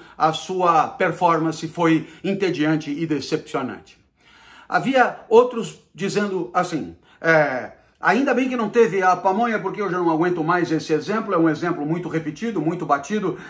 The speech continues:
e é claro que, é, o senhor poderia ter substituído por outros, mas não o fez, pe-, pelo menos não citou a pamonha outra vez, que eu já não aguento mais." E aí então eu pude perceber que ante esses comentários contraditórios, excludentes entre si,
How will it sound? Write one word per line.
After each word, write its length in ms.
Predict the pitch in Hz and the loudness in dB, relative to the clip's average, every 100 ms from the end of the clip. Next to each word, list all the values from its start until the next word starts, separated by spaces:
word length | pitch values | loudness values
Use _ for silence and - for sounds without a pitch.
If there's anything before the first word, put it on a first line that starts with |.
| - | -6
e 80 | 165 | -2
é 80 | |
claro 320 | 160 180 202 190 | 0 2 2 0
que, 420 | 185 180 147 - - | -2 0 0 -2 -6
é, 220 | 147 151 | 2 2
o 80 | 151 | 2
senhor 160 | - 196 | -2 -2
poderia 360 | 185 160 170 | 0 2 2
ter 220 | 160 165 151 | 0 -4 -6
substituído 720 | 160 143 - 156 139 180 160 | -6 -8 -8 -8 -6 -4 -4
por 220 | 156 147 | -2 -2
outros, 340 | 214 185 175 | 0 -2 -6
mas 260 | 139 165 143 | -4 -4 -2
não 240 | 180 156 | 0 0
o 40 | 131 | 0
fez, 420 | - 208 190 - - - - | -2 -2 -2 -10 -20 -20 -4
pe-, 200 | 185 170 | 0 0
pelo 260 | - 220 180 | 2 2 4
menos 280 | 175 180 - | 2 0 0
não 160 | 175 | -2
citou 360 | 170 151 180 170 | -2 -4 -2 -2
a 40 | |
pamonha 460 | - 147 156 170 143 | 0 0 2 0 0
outra 260 | 180 170 151 | -4 -2 -4
vez, 360 | 151 156 151 - _ | -2 -2 -4 -14 _
que 80 | 170 | -4
eu 80 | |
já 160 | 147 165 | -2 0
não 180 | 156 147 | 0 0
aguento 380 | 135 143 131 127 | -2 -4 -4 -6
mais." 500 | 127 - - - _ _ _ _ _ | -8 -10 -20 -20 _ _ _ _ _
E 80 | 147 | -2
aí 160 | 151 196 | -2 -2
então 380 | 180 196 220 | -2 -2 -2
eu 100 | 196 | -2
pude 340 | 156 214 226 165 | -2 -4 -6 -6
perceber 600 | - 202 - 131 156 196 | -6 -6 -6 -4 -2 -4
que 160 | - 139 | -4 -2
ante 420 | 180 220 - 147 | 0 0 -6 -8
esses 460 | 135 156 127 135 | -4 -4 -6 -12
comentários 880 | - 170 156 127 - 175 208 170 135 | -10 -4 -4 -4 -2 -2 0 -2 -6
contraditórios, 1120 | - 139 131 139 123 - 170 202 185 160 127 | -6 -8 -6 -8 -8 -10 0 2 2 0 -6
excludentes 840 | 143 139 175 139 107 214 233 156 - | -10 -8 -2 -2 -2 -4 -4 -6 -4
entre 320 | 160 156 196 | -2 -2 -6
si, 360 | - - 131 | -8 -10 -10